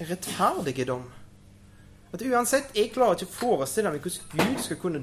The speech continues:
dømme rettferdig. Men Gud har gjort, altså, det er det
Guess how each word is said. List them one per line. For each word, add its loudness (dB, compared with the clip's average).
dømme 0
rettferdig. -4
Men 0
Gud 0
har 6
gjort, -4
altså, 2
det 2
er 4
det -2